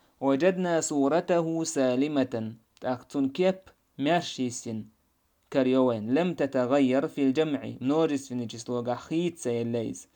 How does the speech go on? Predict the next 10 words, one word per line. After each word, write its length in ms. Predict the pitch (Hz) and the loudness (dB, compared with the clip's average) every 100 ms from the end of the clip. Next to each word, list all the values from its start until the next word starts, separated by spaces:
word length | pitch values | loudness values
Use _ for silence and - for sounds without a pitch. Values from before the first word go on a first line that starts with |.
| _ - - _ | _ -20 -20 _
تو 120 | 127 | -2
يشا 460 | 123 - 147 135 185 | -2 0 0 4 2
أسنو 380 | 185 156 131 117 | 2 0 0 0
خيت 340 | - 147 139 | -2 -2 -2
سيلتون. 640 | - 113 113 113 - 113 110 _ _ - | -6 -6 -4 -6 -8 -14 -14 _ _ -2
وإنما 500 | 131 156 160 160 151 | 0 0 0 0 0
زيد 340 | 143 196 180 | 0 -2 2
عليها 920 | 156 131 135 147 156 131 127 147 151 - - | 2 4 2 2 2 0 0 -4 -6 -12 -8
ملخوة 500 | 156 180 170 160 147 | -2 -2 -2 -2 -4
تتوخ 720 | 143 123 - 180 160 127 117 | -4 -6 -2 -2 0 0 0